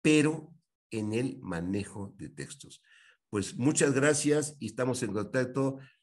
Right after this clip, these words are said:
Los que quieran, voy a dejar un segundo más para que manden su correo por el chat,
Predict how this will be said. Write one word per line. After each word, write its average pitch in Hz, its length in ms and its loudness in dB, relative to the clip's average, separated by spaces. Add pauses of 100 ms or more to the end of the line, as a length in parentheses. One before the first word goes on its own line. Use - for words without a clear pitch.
(100)
Los 104 260 -2
que 107 180 -4
quieran, 135 320 4
voy 135 120 4
a 135 40 4
dejar 131 300 0
un 156 140 -2
segundo 135 360 2
más 131 440 -2 (320)
para 104 240 -2
que 104 120 -4
manden 120 380 4
su - 300 -2
correo 131 720 0
por 92 180 -6
el 92 140 -6
chat, 127 420 0